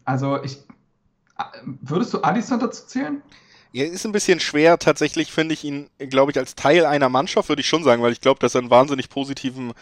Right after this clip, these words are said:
Speaker 1: Mhm.
Speaker 2: ja, ähm, auch eine positive Auswirkung auf die Mannschaft hat und dass es wirklich ein Leader-Typ ist. Rein von der Klasse her finde ich ihn auf der Linie herausragend, was ich bei Alisson leider immer kritisieren muss und deswegen würde er vielleicht doch für mich rausfallen, was,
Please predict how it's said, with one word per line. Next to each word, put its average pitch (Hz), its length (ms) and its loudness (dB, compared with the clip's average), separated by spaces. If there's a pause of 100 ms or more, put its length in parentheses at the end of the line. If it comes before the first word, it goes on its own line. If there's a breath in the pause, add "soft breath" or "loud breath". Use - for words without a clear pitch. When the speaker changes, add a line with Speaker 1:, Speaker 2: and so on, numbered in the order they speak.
(300 loud breath)
Speaker 1:
Mhm. 147 240 2
Speaker 2:
ja, 123 320 6
ähm, 120 400 -4 (160)
auch 123 220 0
eine 131 100 -4
positive 139 480 -2
Auswirkung 170 480 2
auf 156 140 0
die 151 100 -8
Mannschaft 151 360 2
hat 143 140 2
und 131 80 -8
dass 131 140 -2
es - 100 -8
wirklich 143 260 -2
ein 147 60 -8
Leader-Typ 156 560 -2
ist. - 260 -2 (440 loud breath)
Rein 143 300 2
von 156 200 0
der 147 80 4
Klasse - 360 -2
her 160 220 6
finde 156 240 -4
ich - 120 -14
ihn 135 160 -12 (100)
auf 139 220 4
der 131 420 2
Linie 180 580 2 (120)
herausragend, 165 1000 0
was - 280 -2
ich - 180 -10
bei 127 140 4
Alisson 143 560 0 (460 soft breath)
leider 131 500 6
immer 131 360 2 (260)
kritisieren 139 460 -2
muss 143 180 0
und 127 80 -6
deswegen 131 260 -2
würde 127 160 0
er 120 60 2
vielleicht 123 340 -4
doch 127 120 -2
für - 120 -6
mich 127 180 -10
rausfallen, 123 560 0
was, - 280 -4